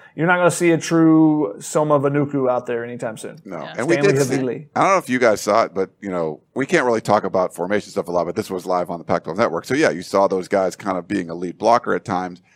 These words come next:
Speaker 2: We saw it in practice a bunch, but it mostly seemed like they were going out in the flat and catching passes. It wasn't necessarily like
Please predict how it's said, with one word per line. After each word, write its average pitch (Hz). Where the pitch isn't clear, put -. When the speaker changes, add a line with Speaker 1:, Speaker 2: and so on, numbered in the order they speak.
Speaker 2:
We 131
saw 196
it -
in -
practice 156
a 165
bunch, 160
but 127
it 113
mostly 151
seemed 127
like 113
they 110
were 101
going 101
out 95
in -
the 87
flat 92
and 87
catching 82
passes. 85
It 78
wasn't 95
necessarily 85
like 82